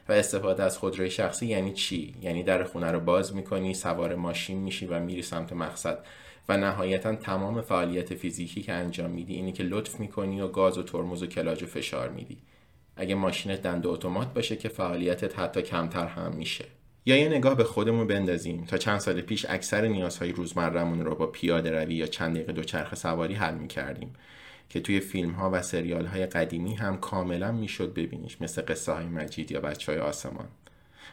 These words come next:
اما الان چند درصد کارهامون رو پیاده انجام می‌دیم و چند درصدش رو با ماشین؟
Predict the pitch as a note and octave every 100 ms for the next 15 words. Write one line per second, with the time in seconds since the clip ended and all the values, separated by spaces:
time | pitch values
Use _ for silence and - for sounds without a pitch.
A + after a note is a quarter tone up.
0 | - C3 A#2+ G#2+ A#2 B2 C3 B2+ G2 F2
1 | F2+ E2+ - E2 F2 F2 E2+ E2+ - F2
2 | D#2 D2 D#2 D2+ D#2 D#2+ D#2+ E2+ D#2+ -
3 | G2+ F#2 D#2+ - - E2 - D#2+ D#2 D2+
4 | D2 - -